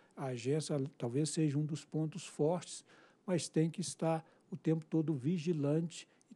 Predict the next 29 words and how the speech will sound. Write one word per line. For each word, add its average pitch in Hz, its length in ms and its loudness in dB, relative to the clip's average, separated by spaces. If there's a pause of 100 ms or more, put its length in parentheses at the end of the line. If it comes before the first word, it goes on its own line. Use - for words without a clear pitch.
(120)
tem 226 180 8
que 202 140 0
ter 165 240 4
essa 151 260 4
consciência 156 800 0
que - 140 -6
os 143 160 -4
servidores 127 560 0
já 147 180 4
têm, 165 380 4
mas 127 180 0
manter 120 460 0
isso 165 340 2
e 131 60 0
aperfeiçoar, 131 880 -4 (380)
de 175 100 -10
que - 120 -2
estamos 160 440 0
aqui 160 200 -2
pra 165 200 -2 (220)
prestar 196 640 2
um 196 80 0
serviço 156 640 -2 (160)
público. 123 560 2
Somos 185 540 -2
servidores 175 760 4 (120)
públicos, 123 580 4
portanto, 175 580 4 (400)
esse 170 480 6